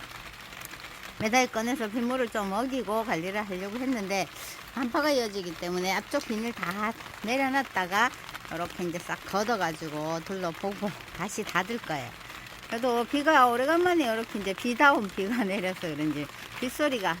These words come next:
비닐 위에 딱딱딱딱 떨어지는 빗소리가 저는 좀 좋으네요. 잠시 듣고, 어, 이게 지금, 음, 그죠? 봄이면, <laughs> 봄비면, 봄비면 좋겠다 하는 생각에, 봄,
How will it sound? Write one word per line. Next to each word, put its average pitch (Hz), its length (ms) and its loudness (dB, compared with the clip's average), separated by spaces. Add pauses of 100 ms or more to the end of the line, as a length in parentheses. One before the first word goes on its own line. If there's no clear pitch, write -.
(100)
비닐 262 540 0
위에 240 220 0
딱딱딱딱 208 840 -2
떨어지는 180 800 -2
빗소리가 180 560 -4
저는 160 280 -4
좀 165 200 -4
좋으네요. 175 520 -2 (440)
잠시 165 520 -2
듣고, 226 480 -2 (520)
어, 208 520 0
이게 269 300 0
지금, 269 520 2 (300)
음, 196 220 -4 (840)
그죠? 196 440 4 (1120)
봄이면, 254 480 4 (140)
<laughs> - 140 -14
봄비면, 226 600 4
봄비면 233 560 4
좋겠다 - 520 -6 (220)
하는 185 160 0
생각에, 156 460 -2
봄, 139 160 -6